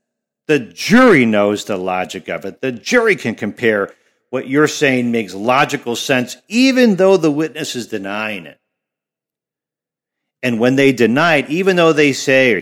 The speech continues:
in this case, he said no, when you compare that to what was logical and what made more sense,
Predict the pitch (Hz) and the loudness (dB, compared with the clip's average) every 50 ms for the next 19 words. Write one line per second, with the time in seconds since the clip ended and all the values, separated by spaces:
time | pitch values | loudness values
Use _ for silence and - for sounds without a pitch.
0 | - - 139 117 123 139 131 - - 127 117 107 - - 147 139 123 - - 143 | -4 -4 -2 2 2 2 0 0 -2 -2 -2 -2 -4 -6 -6 -6 -6 -4 -2 0
1 | 127 117 98 92 95 98 110 110 101 87 76 71 71 - _ _ _ _ _ _ | 0 0 0 -4 -6 -4 -2 -2 -2 -2 -4 -8 -12 -16 _ _ _ _ _ _
2 | _ _ _ _ _ _ _ _ _ _ _ _ _ _ _ _ _ _ _ _ | _ _ _ _ _ _ _ _ _ _ _ _ _ _ _ _ _ _ _ _
3 | _ _ _ _ _ _ - 107 107 107 110 - 113 107 107 - 143 147 151 143 | _ _ _ _ _ _ -8 -6 -4 -4 -4 -4 -6 -6 -4 0 2 2 2 4
4 | 127 131 131 127 117 113 - 123 117 113 120 104 98 98 85 80 87 90 95 113 | 2 2 0 0 -2 -4 -8 -8 -6 -4 -4 -6 -6 -12 -14 -14 -10 -4 0 2
5 | 131 139 143 139 - - 107 - 110 101 98 101 110 104 - 101 98 98 92 85 | 4 4 2 2 0 -6 -8 -6 -6 -4 -2 -2 -4 -4 -4 -4 -4 -2 -2 -4
6 | 95 95 95 90 - - - - - 180 165 - - - _ - - - - - | -6 -6 -6 -6 -6 -8 -10 -2 0 0 0 0 -2 -8 _ -16 -16 -14 -16 -16